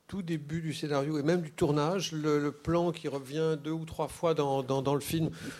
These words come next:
de Jean Rochefort, qui est dans une lumière un peu étrange avec une chemise bleue, euh, passe une tondeuse sur ses, sur son crâne. Euh, c'est, c'est, j'avais pas prévu de tourner ces plans-là et, et j'ai, j'ai trouvé, une fois que j'ai vu le film, euh,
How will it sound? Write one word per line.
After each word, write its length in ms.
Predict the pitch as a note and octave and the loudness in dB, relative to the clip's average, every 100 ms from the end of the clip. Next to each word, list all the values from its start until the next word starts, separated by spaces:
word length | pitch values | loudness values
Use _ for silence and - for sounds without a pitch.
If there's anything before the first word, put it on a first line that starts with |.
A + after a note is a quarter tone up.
| - | -10
de 160 | C#3 C#3+ | 0 2
Jean 240 | C3 D#3+ | 6 6
Rochefort, 600 | C3+ D3 - - D#3+ D#3+ D#3+ | 8 6 4 6 10 10 8
qui 60 | |
est 40 | C#3 | 0
dans 100 | B2+ | -2
une 200 | C3 C#3+ | -2 -2
lumière 240 | C#3+ C#3 | 0 0
un 80 | C3 | 2
peu 140 | C#3+ | 2
étrange 300 | C3+ - D3+ | 0 0 0
avec 160 | C3+ - | 0 -4
une 80 | A#2+ | -6
chemise 300 | - C#3 B2 | -4 -4 -2
bleue, 540 | C3 D3 D3 C#3 B2+ | 2 4 6 6 4
euh, 20 | |
passe 320 | B2 D3 C3 | 6 4 4
une 120 | C#3 B2 | 0 -2
tondeuse 440 | C#3 C3 C#3+ C#3 | -2 0 0 -2
sur 220 | - A#2+ | -4 -8
ses, 420 | - B2+ A#2+ A#2 - - - - - - - - _ _ - | -4 -2 0 -2 -8 -20 -20 -18 -16 -18 -20 -20 _ _ -2
sur 200 | - A#2+ | 0 4
son 140 | C#3+ | 2
crâne. 360 | - E3+ F#3 E3+ | 4 6 6 4
Euh, 480 | D#3+ C#3+ C3+ C3 C3 | 0 2 4 4 2
c'est, 420 | - C#3 C#3 B2+ | 0 -2 0 0
c'est, 200 | A#2+ B2+ | -2 0
j'avais 180 | C#3 C3+ | 2 6
pas 160 | D#3 | 4
prévu 420 | D#3 D#3 B2+ D3 | 6 6 6 2
de 140 | D3 B2+ | 2 0
tourner 320 | - C3 C3+ | 0 0 2
ces 140 | B2+ | 2
plans-là 500 | B2+ C3 C3 D#3 F3 | 4 6 8 6 6
et, 380 | C#3+ C3 C3 B2+ | 4 2 2 2
et 60 | B2 | 0
j'ai, 360 | B2 C3+ B2+ | -2 0 2
j'ai 140 | A#2+ B2+ | 2 0
trouvé, 340 | - C3 D3 | -2 0 2
une 80 | B2+ | 2
fois 140 | C#3 | 2
que 60 | B2+ | 2
j'ai 80 | C3 | 2
vu 180 | A#2 C#3 | 0 -2
le 60 | |
film, 320 | G#2 D3+ D3+ | -2 -2 2
euh, 180 | C3 B2 | 4 4